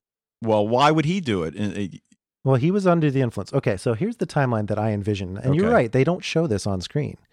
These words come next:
Speaker 2: But he goes to the shed, sees fake Molly, doesn't get fooled 'cause, of course, he's got Molly in his earpiece.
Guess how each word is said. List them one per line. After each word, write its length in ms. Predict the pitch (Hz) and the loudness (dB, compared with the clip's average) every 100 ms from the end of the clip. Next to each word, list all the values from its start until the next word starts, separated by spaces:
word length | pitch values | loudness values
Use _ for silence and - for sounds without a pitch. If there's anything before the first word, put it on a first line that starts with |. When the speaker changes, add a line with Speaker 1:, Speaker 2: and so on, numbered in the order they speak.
| _ _ _ _ _ _ _ | _ _ _ _ _ _ _
Speaker 2:
But 300 | 120 113 117 | 2 2 0
he 240 | - 135 156 | -2 0 2
goes 280 | 147 143 | 2 2
to 100 | - | 0
the 80 | 147 | -4
shed, 440 | 147 120 92 95 - | -2 0 0 -2 -8
sees 500 | - 123 127 135 - - | -6 -2 -2 -2 -8 -12
fake 340 | - 120 123 | -2 -2 0
Molly, 480 | 127 104 90 101 113 _ _ _ _ _ _ _ _ _ _ _ _ | 0 0 0 -4 -6 _ _ _ _ _ _ _ _ _ _ _ _
doesn't 220 | - 139 | 0 0
get 160 | 180 202 | 0 0
fooled 320 | - 247 196 | 2 2 2
'cause, 200 | - 131 | 2 2
of 80 | 127 | 2
course, 220 | 147 135 | 0 2
he's 140 | 139 127 | 0 0
got 260 | 131 135 | 0 2
Molly 300 | 135 123 120 | 2 2 2
in 100 | 117 | 0
his 180 | 113 110 | 0 -2
earpiece. 580 | 131 180 - 90 - - | -2 -4 -6 -10 -14 -20